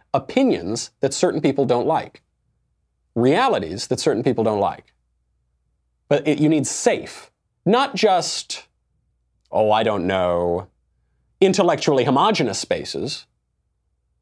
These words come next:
not just politically correct spaces, no. Safe spaces, because the implication here is that if you have an opinion that is not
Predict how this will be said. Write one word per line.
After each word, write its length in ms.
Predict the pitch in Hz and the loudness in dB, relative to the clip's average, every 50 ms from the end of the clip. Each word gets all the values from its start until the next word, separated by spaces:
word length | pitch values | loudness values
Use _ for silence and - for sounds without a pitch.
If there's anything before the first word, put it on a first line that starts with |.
| _ _ _ _ _ _ _ _ _ _ | _ _ _ _ _ _ _ _ _ _
not 360 | 123 147 165 185 208 - - | 0 2 4 4 2 2 0
just 500 | 151 - 180 156 147 139 - - - - - | 0 2 2 2 2 0 -2 -6 -10 -2 0
politically 420 | 180 180 208 208 202 143 190 160 | 2 4 4 4 2 2 2 2
correct 340 | 143 156 151 185 226 226 - | 2 2 2 2 2 0 -4
spaces, 640 | - - - 90 76 78 - - 90 95 120 - - | -4 -4 -2 -2 -2 -4 -8 -8 -8 -8 -6 -4 -2
no. 320 | 135 139 117 64 - - _ _ _ _ _ _ _ _ _ | -2 0 -2 -4 -8 -14 _ _ _ _ _ _ _ _ _
Safe 400 | - - - - 226 226 233 - | -12 -12 -4 0 2 2 2 0
spaces, 560 | - - - 98 78 - - - - - - - | -2 -4 -4 -4 -4 -6 -8 -14 -16 -16 -10 -6
because 340 | - 117 110 117 110 - - _ _ _ _ _ - | -4 0 0 0 0 -2 -4 _ _ _ _ _ -2
the 120 | - 127 | -2 0
implication 680 | - 175 185 196 208 196 - 202 196 202 196 147 120 | 0 0 0 0 0 0 2 0 0 0 0 -2 -2
here 180 | 117 104 98 92 | 0 0 0 -2
is 140 | 95 95 - | -2 -2 -2
that 240 | 107 101 - - _ | -2 -2 -2 -2 _
if 140 | - - - | -4 -4 -2
you 160 | 120 139 170 | 0 0 0
have 140 | 185 190 175 | 2 0 0
an 80 | 180 147 | -2 -2
opinion 540 | - - - 254 262 233 165 - - 62 95 | -2 -2 -2 0 0 0 -2 -2 -6 -6 -4
that 100 | 110 113 | -2 -2
is 160 | 107 - 120 | -2 0 0
not 420 | 117 127 139 147 151 151 - - | 0 0 0 -2 -2 -4 -8 -14